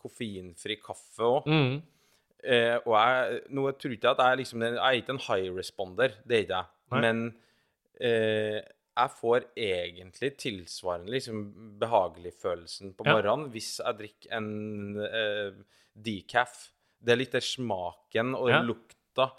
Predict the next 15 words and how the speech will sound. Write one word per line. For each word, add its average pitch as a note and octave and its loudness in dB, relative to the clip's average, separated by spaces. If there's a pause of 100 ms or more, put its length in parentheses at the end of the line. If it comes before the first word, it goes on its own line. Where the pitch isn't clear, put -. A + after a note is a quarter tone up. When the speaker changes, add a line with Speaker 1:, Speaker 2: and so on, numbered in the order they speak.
Speaker 2:
Ja. D#3 4 (120)
Speaker 1:
som B2 -4
er A2+ 4
av A2 4
kaffe, B2+ 2 (200)
og, C#3 0
og C#3 0
at C3 -6
det A#2+ 2
mentalt A#2 -2
påvirker F2+ -4
meg A2 -4
sånn, B2 -10
ok, A#2+ -8 (500)
hvis, A2 -12